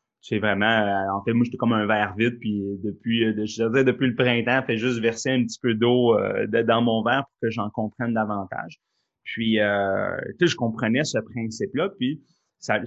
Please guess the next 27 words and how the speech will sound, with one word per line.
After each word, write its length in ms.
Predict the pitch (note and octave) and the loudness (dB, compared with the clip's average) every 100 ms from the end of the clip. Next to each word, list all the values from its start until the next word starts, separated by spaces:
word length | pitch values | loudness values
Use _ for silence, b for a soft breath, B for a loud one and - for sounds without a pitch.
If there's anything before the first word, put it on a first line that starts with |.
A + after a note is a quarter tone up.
| - | -8
comme 160 | - B2 | -6 -4
je 60 | |
dis, 80 | D3+ | -4
ça 140 | - G2 | -4 -4
avait 140 | G#2 | -2
vraiment 280 | A2 C3+ C#3+ | -2 -2 -2
mis 120 | F#3 | -2
des 180 | B2+ G#2 | -2 0
mots 200 | A#2 D#3 | -2 -4
sur, 200 | - - | -8 -8
ou 120 | A2 | -6
des 220 | G#2 G#2 G2+ | -8 -10 -6
idées 140 | D3 | -8
sur 200 | D3+ G#2 | -6 -12
ce 80 | - | -6
que 100 | G#2+ | -8
je 100 | - | -6
faisais 280 | G#2 G2+ G#2+ | -8 -6 -4
déjà. 260 | G#2 G2 G2+ - | -4 -6 -12 -12
Je 60 | |
vais 60 | G2 | -8
donner 200 | G#2 A2+ | -4 -2
un 100 | A2 | -2
exemple, 460 | G#2 G2+ A2+ A2 G#2 | -2 -2 -2 0 0
là, 120 | F#2+ - _ _ _ _ _ _ - | -2 -4 _ _ _ _ _ _ -12
très 220 | A2+ G2+ | -8 -6
simple. 340 | - B2+ B2 | -2 -2 -2